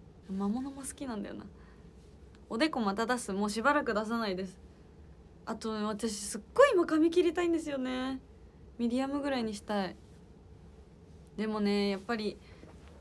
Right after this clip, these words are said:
身長的にもロングが似合うっていろんな方に言われるので、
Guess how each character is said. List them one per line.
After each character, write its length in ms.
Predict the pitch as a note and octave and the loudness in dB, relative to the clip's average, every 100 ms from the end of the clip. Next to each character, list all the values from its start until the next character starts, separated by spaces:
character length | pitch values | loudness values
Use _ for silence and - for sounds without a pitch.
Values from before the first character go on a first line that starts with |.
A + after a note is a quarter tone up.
| - - - - | -20 -20 -20 -16
身 320 | - B3 C4+ | -8 -2 -2
長 180 | C#4 D#4+ | 0 -4
的 240 | D#4+ D#4 | -2 -2
に 60 | D#4 | 0
も 160 | C#4 A3 | 0 0
ロ 120 | C4 | -2
ン 100 | C#4+ | -2
グ 100 | C4 | -4
が 80 | A3 | -4
似 180 | G3+ | -4
合 100 | G#3 | -4
う 40 | A3 | -6
っ 20 | |
て 520 | - - F#3 F3+ F#3 - - - - - - - - - | -12 -12 -8 -8 -8 -16 -20 -20 -20 -20 -20 -20 -18 -12
い 80 | |
ろ 120 | G3+ G#3+ | -8 -6
ん 100 | A3 | -8
な 80 | |
方 220 | A3+ B3 A3+ | -8 -8 -6
に 100 | G3 | -6
言 80 | |
わ 80 | F#3+ | -8
れ 120 | F#3+ | -6
る 100 | G3+ | -6
の 120 | G3 F3 | -6 -6
で、 380 | E3+ - - | -6 -8 -10